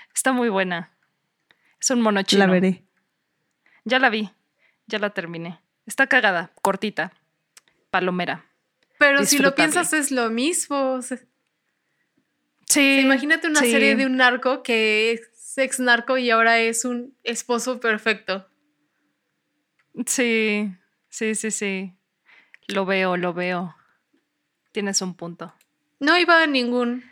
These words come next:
Speaker 3: punto con esto, solo quería compartirlo porque es algo que me
Speaker 1: No, no,
Speaker 3: impresiona.
Speaker 1: está bien, ajá, ajá. Discutir, rebotar, y de eso se trata. Eso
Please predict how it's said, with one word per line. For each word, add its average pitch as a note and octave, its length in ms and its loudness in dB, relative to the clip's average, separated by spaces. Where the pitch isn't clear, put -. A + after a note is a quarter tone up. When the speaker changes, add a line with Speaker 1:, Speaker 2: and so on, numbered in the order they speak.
Speaker 3:
punto B3 300 -4
con A3+ 160 0
esto, C4 260 -2
solo A#3 360 -4
quería G#3 340 0
compartirlo G3 600 -6
porque F#3 260 -8
es G3 100 -8
algo G#3 240 -4
que G3+ 100 -4
me F#3+ 80 -10
Speaker 1:
No, D4 120 4
no, A4 60 6
Speaker 3:
impresiona. A#4 280 4
Speaker 1:
está G4 160 2
bien, E4+ 180 2
ajá, D#4+ 300 2
ajá. D4 380 -2
Discutir, B3 640 -2
rebotar, A3+ 560 -2
y G#3 60 -8
de G#3 120 -4
eso B3+ 140 -2
se - 160 0
trata. G#3 480 -4
Eso G#3 100 -6